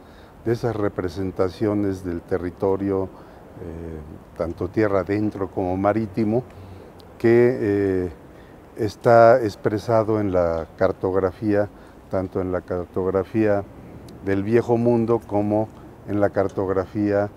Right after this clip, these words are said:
y en los documentos de este también productivo culturalmente y sin duda de una plasticidad inmensa,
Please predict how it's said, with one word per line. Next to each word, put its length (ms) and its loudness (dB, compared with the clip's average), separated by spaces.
y 80 -2
en 120 0
los 200 -4
documentos 880 -4
de 100 0
este 640 -2
también 640 0
productivo 840 -2
culturalmente 1200 0
y 100 -6
sin 320 -6
duda 340 0
de 120 -2
una 160 -2
plasticidad 840 -2
inmensa, 600 -2